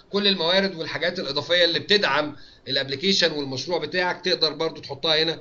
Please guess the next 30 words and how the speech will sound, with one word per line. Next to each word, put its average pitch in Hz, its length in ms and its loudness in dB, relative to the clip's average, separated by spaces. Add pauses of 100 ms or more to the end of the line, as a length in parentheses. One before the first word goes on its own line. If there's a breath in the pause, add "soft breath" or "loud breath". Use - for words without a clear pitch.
(180 loud breath)
سواء 160 300 0
لينك 170 300 2
على 139 280 -2
ال، 135 140 -4
على 120 240 -4
ال، 127 180 -4
آه، 117 440 -6 (320 loud breath)
على 127 180 -2
النت 151 380 0
او 156 260 4
ملفات، 147 680 0
آه، 113 520 -6 (180)
آه، 135 40 -4
ايا 143 160 2
كان 135 300 -2
نوع 135 200 -2
الملفات 123 440 -4
دي 131 120 -6
تقدر 127 360 -2 (280 loud breath)
ترفعها 127 480 -2
لهم 131 180 0
هنا. 190 260 0 (180)
وبكده 202 360 2
حضرتك 202 340 4
بتكون 180 340 -4
خلصت 185 480 2 (340 loud breath)
الطلب 180 400 0
والنموذج 160 540 -2
بتاع 151 400 0
الايه، 139 420 -2